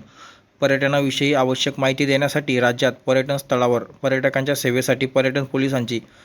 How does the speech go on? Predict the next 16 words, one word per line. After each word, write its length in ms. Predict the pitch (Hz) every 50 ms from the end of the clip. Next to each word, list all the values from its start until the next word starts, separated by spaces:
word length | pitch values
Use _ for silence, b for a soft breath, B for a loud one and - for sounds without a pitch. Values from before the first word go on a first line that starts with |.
| b b b _
कंत्राटी 360 | - 131 131 127 135 127 143 135
तत्वावर 340 | 139 131 135 135 131 135 131
नियुक्ती 340 | 131 131 127 127 - - 139
करण्यात 340 | 127 135 120 120 127 127 143
येणार 240 | 135 123 123 123 135
आहे. 400 | 123 113 101 95 101 - _ _ _ _ _ _ -
राज्याचे 380 | 120 127 131 127 135 131 139
पर्यटन 360 | 139 135 139 131 131 127 139 135
मंत्री 340 | 135 135 131 127 139 139
शंभूराज 380 | 135 - 127 117 117 127 135 131
देसाई 380 | 127 135 127 - 135 127 135 135
यांनी 260 | 135 135 135 131 127
बुधवारी 420 | 123 131 127 131 127 127 127 139
ही 140 | 131 131 135
घोषणा 280 | 123 123 117 - 131 127
केली. 280 | - - 131 117 104